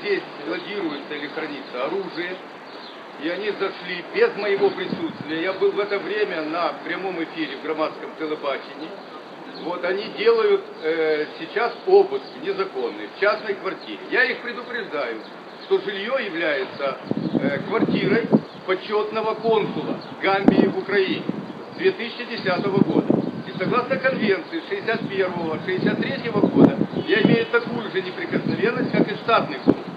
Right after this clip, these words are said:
Но всё равно происходит действие. У нас тут присутствует адвокат. Адвокат это всё фиксирует. Вот.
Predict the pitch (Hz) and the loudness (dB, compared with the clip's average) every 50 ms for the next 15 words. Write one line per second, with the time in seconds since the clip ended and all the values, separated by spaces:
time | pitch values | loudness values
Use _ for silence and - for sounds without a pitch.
0 | - - - - - - - - - - - - - 143 160 190 190 190 - 220 | -12 -12 -12 -12 -10 -10 -6 0 0 0 0 0 -4 -4 -2 -2 -2 0 2 4
1 | 226 226 220 220 214 196 - - 180 185 180 175 - 202 190 175 175 175 - - | 4 4 4 2 -2 -4 -4 -2 -4 -4 -4 -2 -2 -2 -2 -2 -4 -6 -6 -6
2 | 196 226 254 247 - - - 156 147 143 - - - - - - - - - - | -4 -4 -4 -4 -6 -8 -8 -6 -4 0 0 2 2 4 4 6 8 8 8 10
3 | - - - - - - - 415 - - 190 190 190 - - - - - - - | 10 10 10 10 10 6 2 -4 -2 -2 0 -2 -2 0 0 0 0 0 0 -2
4 | 151 - - 156 156 - - 180 170 - 226 247 254 247 - - - - - - | -4 -2 -2 -2 -2 0 -2 -2 0 0 0 0 0 2 2 4 6 6 4 4
5 | - - - - - - 185 180 185 262 254 - 196 180 165 156 - 180 170 156 | 2 4 4 6 6 4 2 2 0 0 0 0 -4 -4 -4 -6 -6 -4 -4 -4
6 | - - - - - 190 202 208 190 170 - - - 190 185 - - - - - | -6 -6 -8 -10 -10 -8 -6 -4 -4 -4 -4 -4 -6 -10 -10 -10 -12 -12 -14 -14
7 | - - - - - - - - - - - 156 151 | -14 -14 -14 -14 -14 -14 -14 -14 -12 -6 -4 -2 -2